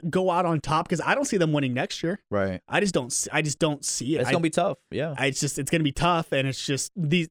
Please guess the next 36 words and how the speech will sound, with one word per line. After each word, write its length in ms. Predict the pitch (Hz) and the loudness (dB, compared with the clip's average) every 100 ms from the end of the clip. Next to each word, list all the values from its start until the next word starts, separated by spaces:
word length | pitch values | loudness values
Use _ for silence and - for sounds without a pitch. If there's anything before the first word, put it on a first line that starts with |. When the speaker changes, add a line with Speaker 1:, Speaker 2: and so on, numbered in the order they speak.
| - | -2
Speaker 1:
these 260 | 160 170 | 0 0
top 260 | - 180 - | 2 0 2
teams 180 | 180 170 | 0 2
that 80 | 147 | 0
made 120 | 143 | 0
the 60 | |
playoffs 300 | 135 165 147 | 0 0 0
aren't 140 | 143 135 | -2 -2
going 220 | 127 113 | -4 -4
anywhere. 380 | 110 98 92 - _ _ - | -6 -8 -14 -20 _ _ 0
Speaker 2:
Well, 100 | 139 | 2
Brady 240 | 208 226 | 2 4
always 200 | 175 143 | 4 4
said, 180 | - 156 | 4 4
"I 40 | |
wanna 220 | 101 127 | 4 0
play 140 | 123 127 | 2 2
until 160 | 123 113 | 2 0
forty-five. 480 | 123 110 107 92 | 0 0 0 -2
I 40 | 90 | -2
wanna 200 | 101 110 | -2 0
play 140 | 117 | 0
till 100 | 107 101 | -2 -2
forty-five," 520 | 104 101 - 110 92 | -2 -2 2 2 0
and 280 | 92 87 85 _ | -4 -8 -10 _
this 160 | 101 95 | -4 -4
is 80 | 110 | -2
the 100 | 117 | 0
year 140 | 123 | 2
forty-five, 540 | 139 147 139 175 160 | 2 2 2 2 4
Speaker 1:
Yeah. 120 | 175 120 | 4 4
Speaker 2:
so 100 | 104 | 0
we'll 100 | 113 | -2
see. 320 | 135 165 107 _ _ | -2 -4 -6 _ _
Speaker 1:
So 160 | - 131 | -4 0
I, 160 | 139 | 0